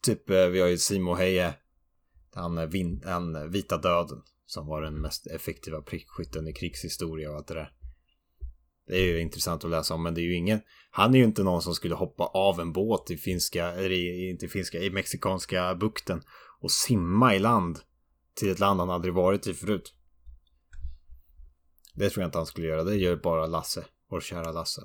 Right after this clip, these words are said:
Ja, tack för att ni lyssnade. Så avslutar jag här. Och, ehm, om ni har kommit så här långt och ni inte har hört på podcasten Socialt Självmord, så gör det.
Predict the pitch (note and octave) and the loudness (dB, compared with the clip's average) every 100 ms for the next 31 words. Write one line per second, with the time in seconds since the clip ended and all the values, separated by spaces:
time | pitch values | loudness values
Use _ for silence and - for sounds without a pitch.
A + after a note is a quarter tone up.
0 | - _ _ _ _ _ _ _ _ _ | -18 _ _ _ _ _ _ _ _ _
1 | - _ _ _ _ _ _ _ _ _ | -20 _ _ _ _ _ _ _ _ _
2 | _ _ _ _ _ _ _ _ _ _ | _ _ _ _ _ _ _ _ _ _
3 | - F#2+ - _ - C#3 C3+ C3+ A#2+ A2+ | -2 -2 -2 _ 0 0 2 0 2 2
4 | G2+ - E2+ A#2 _ _ _ _ _ _ | 2 0 -4 -8 _ _ _ _ _ _
5 | _ _ _ _ _ _ _ _ - - | _ _ _ _ _ _ _ _ -14 -6
6 | G#2+ G2+ F2 G2 F2+ F2 E2 D#2+ D#2+ - | -2 -2 -2 -8 -2 0 0 0 -4 -8
7 | _ _ _ _ _ _ _ _ _ _ | _ _ _ _ _ _ _ _ _ _
8 | _ _ _ _ _ _ _ _ - G2 | _ _ _ _ _ _ _ _ -4 0
9 | F#2 F2+ F2 F2 F2 E2+ _ _ _ _ | 2 2 2 0 -4 -6 _ _ _ _
10 | _ _ _ _ _ _ _ - F#2+ F#2+ | _ _ _ _ _ _ _ -6 -2 0
11 | - G2 G2+ G#2 F#2 F2 F2+ G2 - - | 0 -2 0 2 2 4 2 -2 -8 -16
12 | _ _ _ _ F#2+ F#2 E2+ F#2+ E2+ F2 | _ _ _ _ -4 -4 -2 0 0 2
13 | F2 E2 _ - - F2 - E2+ - F2 | 2 0 _ -16 -12 -8 -4 -4 -4 -4
14 | D#2+ E2+ - E2+ F#2 E2+ D#2 - E2+ E2+ | -4 -6 -6 -6 -2 -2 -4 -4 -4 -4
15 | E2+ - F2 E2 D#2+ | -8 -8 -4 -2 -2